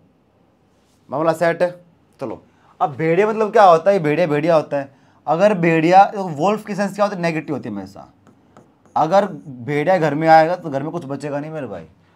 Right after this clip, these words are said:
वो सबको खा जाएगा। उस घर में कभी क्या नहीं आएगी, मतलब वो घर कभी क्या नहीं कर पाएगा, प्रोग्रेस नहीं कर पाएगा। भेड़िया सारी कहानी ख़त्म कर देगा,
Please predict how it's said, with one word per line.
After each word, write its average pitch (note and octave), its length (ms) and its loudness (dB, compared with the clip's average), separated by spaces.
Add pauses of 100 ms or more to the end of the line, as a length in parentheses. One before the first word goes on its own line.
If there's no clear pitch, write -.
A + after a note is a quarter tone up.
(160)
वो B2 80 -12
सबको D3 460 -6
खा A2+ 240 -16
जाएगा। F#2 400 -18 (560)
उस C#3+ 200 -6
घर C3+ 200 -2
में D3+ 180 -8
कभी C#3+ 280 -4
क्या D#3 220 0
नहीं C#3+ 120 -8
आएगी, C3 220 -2
मतलब D3 380 -8 (300)
वो D#3 140 -4
घर C#3 140 -4
कभी C#3+ 220 -4
क्या D#3+ 140 -4
नहीं D#3 100 -6
कर C3 100 -12
पाएगा, C3+ 240 -8
प्रोग्रेस D#3+ 540 -8
नहीं B2+ 120 -16
कर G#2+ 120 -14
पाएगा। F2+ 400 -14 (440)
भेड़िया C3+ 500 -4
सारी C#3 320 -6
कहानी B2+ 340 -10 (160)
ख़त्म D3+ 300 -18
कर B2+ 180 -14
देगा, F2+ 340 -18